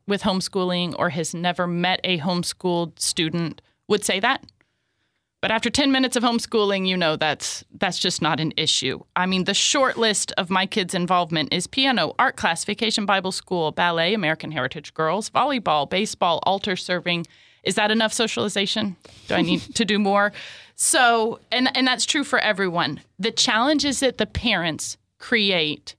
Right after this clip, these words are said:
these opportunities for socialization. It's not automatic because they're not in school eight hours a day with their peers. So the, those opportunities have, we have to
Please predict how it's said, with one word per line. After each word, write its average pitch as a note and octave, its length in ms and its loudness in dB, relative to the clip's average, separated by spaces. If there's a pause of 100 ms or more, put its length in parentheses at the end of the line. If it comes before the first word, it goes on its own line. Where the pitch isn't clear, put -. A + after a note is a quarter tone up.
(120)
these G3+ 140 2
opportunities D#3 760 0
for - 120 -4
socialization. C#3+ 1000 -4 (500)
It's F#3 200 -2
not D#3 220 4
automatic A#3 680 2 (100)
because A3 300 -2
they're G3+ 100 0
not F#3 200 2
in A3 100 0
school G3+ 320 0
eight G3 140 2
hours F#3+ 280 0
a A#3 60 0
day E3+ 480 0
with F3+ 280 -2
their B3 140 2
peers. - 600 -4
So F3 480 0 (640)
the, A3 220 0
those G#3 240 2
opportunities G#3+ 760 0
have, - 340 -4
we C4 220 2
have A#3+ 200 -2
to F3+ 340 -8